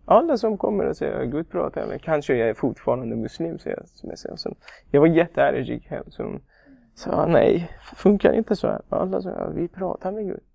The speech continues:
Men varför, varför jag kan inte prata med Gud? Som jag sitter och öppnade Bibeln, så jag säger,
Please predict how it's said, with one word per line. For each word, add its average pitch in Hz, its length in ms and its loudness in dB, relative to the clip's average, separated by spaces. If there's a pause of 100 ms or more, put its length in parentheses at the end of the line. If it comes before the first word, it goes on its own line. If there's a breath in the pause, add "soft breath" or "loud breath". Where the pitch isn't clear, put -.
Men 180 120 -8
varför, 202 460 -8 (440)
varför 180 200 -8
jag 165 260 0
kan 269 140 -6
inte 233 160 -6
prata - 340 -8
med - 140 -10
Gud? - 140 -14 (840)
Som - 180 -4
jag 151 140 2
sitter - 420 -4
och 52 160 -4
öppnade - 340 -4
Bibeln, - 380 -4
så - 140 -14
jag 196 80 -14
säger, 165 200 -16